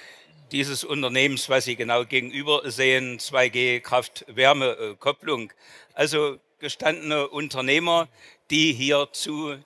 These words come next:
der aktuellen Herausforderung des Kraft-Wärme-Kopplungsgesetzes Stellung nehmen können. In der Anmoderation wurde bereits darauf hingewiesen,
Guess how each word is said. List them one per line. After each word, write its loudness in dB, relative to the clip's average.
der 0
aktuellen -2
Herausforderung -2
des -8
Kraft-Wärme-Kopplungsgesetzes -4
Stellung 2
nehmen -2
können. 2
In -2
der 4
Anmoderation -2
wurde -6
bereits -4
darauf 0
hingewiesen, -6